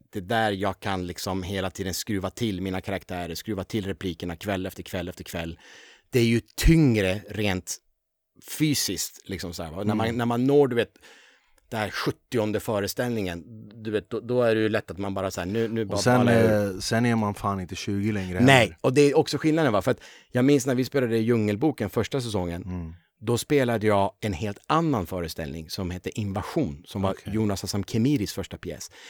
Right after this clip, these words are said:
Speaker 1: Så jag
Speaker 2: Ett
Speaker 1: kunde
Speaker 2: öga rött och
Speaker 1: Ett öga rött och så här,
Speaker 2: absolut.
Speaker 1: det var hans första pjäs som han skrev, så här, jag har ju spelat massa Khemiri efter det, men, och då, då spelade jag ju, jag kunde ju snitta på liksom sju, åtta föreställningar i veckan,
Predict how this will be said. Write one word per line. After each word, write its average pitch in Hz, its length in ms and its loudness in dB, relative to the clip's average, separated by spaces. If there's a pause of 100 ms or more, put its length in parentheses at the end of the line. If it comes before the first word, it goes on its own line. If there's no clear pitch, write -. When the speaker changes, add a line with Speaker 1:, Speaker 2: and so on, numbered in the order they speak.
(800)
Speaker 1:
Så - 120 2
jag 120 120 6
Speaker 2:
Ett 120 60 4
Speaker 1:
kunde 185 240 8
Speaker 2:
öga 110 100 8
rött 110 420 2
och 95 200 4
Speaker 1:
Ett - 120 2
öga 120 160 6
rött 110 200 6
och 104 60 -4
så 104 60 2
här, 101 40 4
Speaker 2:
absolut. 98 40 4
Speaker 1:
det 120 60 4
var 127 80 4
hans 123 180 4
första 107 300 0
pjäs 117 240 0
som 98 100 -2
han 95 100 0
skrev, 92 240 -2
så 90 100 -6
här, 95 80 -2
jag 104 60 2
har 107 40 2
ju 101 40 -2
spelat 101 260 -2
massa 107 300 -2
Khemiri 101 360 0
efter 95 340 -4
det, 98 180 -2
men, 110 320 2 (580)
och 123 100 4
då, 135 300 6 (200)
då 120 200 2
spelade 131 460 2
jag 110 100 6
ju, 110 260 4
jag 113 120 -2
kunde 151 160 4
ju 131 40 6
snitta - 480 -2
på 113 200 0
liksom 98 200 -2
sju, 127 240 0
åtta 107 220 -2
föreställningar 98 600 -2
i 110 80 -4
veckan, 95 440 -4